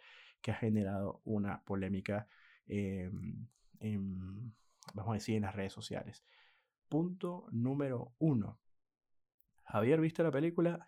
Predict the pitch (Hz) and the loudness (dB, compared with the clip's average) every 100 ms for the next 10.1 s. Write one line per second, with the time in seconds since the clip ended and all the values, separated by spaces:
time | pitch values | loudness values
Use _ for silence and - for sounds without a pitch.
0 | - 113 101 - 147 - - 165 - 127 | -4 -2 -2 0 -2 -2 -8 -10 -10 -8
1 | 98 - - - 101 - _ - 98 92 | -8 -6 -4 -2 -2 -6 _ -6 -2 -2
2 | - - _ _ _ _ _ _ _ - | -2 -8 _ _ _ _ _ _ _ -4
3 | 113 107 - 123 139 113 113 107 117 - | -2 0 2 2 4 4 4 4 0 -2
4 | 117 110 107 139 147 143 156 165 165 170 | 2 2 2 2 2 4 2 2 -2 -4
5 | - _ 113 107 104 - 147 - 170 170 | -12 _ -4 -2 -4 -2 -2 -2 -6 -6
6 | - - 113 120 - _ _ _ _ _ | -6 -2 -2 -2 -10 _ _ _ _ _
7 | - 123 117 113 110 110 107 104 104 104 | -2 2 2 2 2 2 2 2 2 0
8 | 104 101 101 107 - _ _ _ _ _ | -2 -2 -4 -6 -10 _ _ _ _ _
9 | _ - 117 120 - 170 175 139 104 - | _ 0 2 2 0 -2 0 2 0 -4